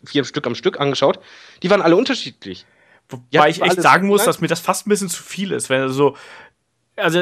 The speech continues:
Speaker 2: ich, also das, das Ding ist ja, ich fand ja, dass die Attitude Era ist ja geil, aber es ist halt auch so Informationen und Gags und Sprüche und Action wie mit dem Maschinengewehr, ne? Also das ist halt find ich auch schon
Speaker 1: Praktiziert.
Speaker 2: relativ anstrengend einfach, wenn du das so am Stück angucken möchtest.
Speaker 1: Ah, geht.
Speaker 2: Findest
Speaker 1: Also
Speaker 2: du
Speaker 1: ich,
Speaker 2: nicht?
Speaker 1: ich le-, le-, <laughs> hab mich zurückgelehnt,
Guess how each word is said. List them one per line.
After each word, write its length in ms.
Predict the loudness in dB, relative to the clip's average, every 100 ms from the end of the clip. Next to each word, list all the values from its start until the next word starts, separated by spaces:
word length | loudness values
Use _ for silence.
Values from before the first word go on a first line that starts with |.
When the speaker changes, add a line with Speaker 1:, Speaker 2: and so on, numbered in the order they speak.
| -2
Speaker 2:
ich, 220 | -4 2
also 160 | 4
das, 160 | 4 4
das 160 | 0 0
Ding 140 | -2
ist 140 | 0
ja, 140 | 2 2
ich 140 | 0
fand 200 | -2 2
ja, 100 | 0
dass 180 | 0 -4
die 220 | -8 -8
Attitude 300 | -10 -8 -4
Era 160 | -2 -4
ist 120 | -4
ja 60 | -4
geil, 300 | -4 -4 0
aber 200 | 4 4
es 100 | 2
ist 120 | -4
halt 120 | -4
auch 160 | -4 -2
so 240 | -2 -2 -6 -20 _ _ _ _
Informationen 800 | -2 0 4 4 4 2 2 2
und 460 | -2 -2 -2 -6 0
Gags 360 | 4 4 0 -4
und 200 | -4 -4
Sprüche 460 | 0 0 2 0
und 180 | 2 -2
Action 380 | -2 -4 -6 -2
wie 80 | -2
mit 100 | 0
dem 80 | 0
Maschinengewehr, 540 | 0 -2 -2 -2 -2
ne? 220 | -4 -6 -14 -20 -20 -2
Also 200 | 0 2
das 140 | 0
ist 120 | -2 0
halt 300 | 0 -2 -14 _ _
find 160 | -4 -2
ich 80 | -2
auch 80 | -2
schon 140 | -2
Speaker 1:
Praktiziert. 60 | 0 0
Speaker 2:
relativ 200 | 0 -6
anstrengend 500 | -8 -6 -2 -2 -2
einfach, 300 | -6 -6 -4
wenn 120 | -4
du 60 | -2
das 160 | -4
so 80 | -4
am 80 | -8
Stück 220 | -8 -8
angucken 340 | -10 -12 -12 -12
möchtest. 460 | -12 -14 -14 -16 _ _ _ _ _ -6
Speaker 1:
Ah, 100 | -4
geht. 240 | 2 2
Speaker 2:
Findest 160 | 2 -2
Speaker 1:
Also 40 |
Speaker 2:
du 40 | -4
Speaker 1:
ich, 180 | -6 -8
Speaker 2:
nicht? 160 | -8
Speaker 1:
ich 160 | -6 -4
le-, 300 | -2 -2 0
le-, 20 |
<laughs> 200 | 0 0
hab 180 | -2 -6
mich 80 | -12
zurückgelehnt, 560 | -12 0 2 4 2